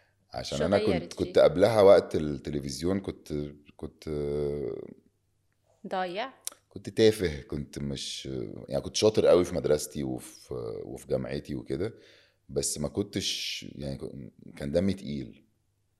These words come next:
Speaker 1: فاهمة؟
Speaker 2: م-م. اه، فاهمة.
Speaker 1: تحبيش تبقي معايا يعني.
Speaker 2: مم. خبرني كيف وصلت على لندن؟ ليه، ليه، ليه لندن يعني؟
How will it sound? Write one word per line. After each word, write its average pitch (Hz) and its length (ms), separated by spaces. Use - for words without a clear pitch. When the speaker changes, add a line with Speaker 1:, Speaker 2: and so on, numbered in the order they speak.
Speaker 1:
فاهمة؟ 85 340
Speaker 2:
م-م. 214 320
اه، 269 160
فاهمة. 247 260
Speaker 1:
تحبيش 104 460
تبقي 64 300
معايا 64 320
يعني. - 260
Speaker 2:
مم. 220 260
خبرني 233 380
كيف - 180
وصلت - 280
على 160 140
لندن؟ 165 260
ليه، 226 240
ليه، 220 240
ليه 208 240
لندن 208 460
يعني؟ - 200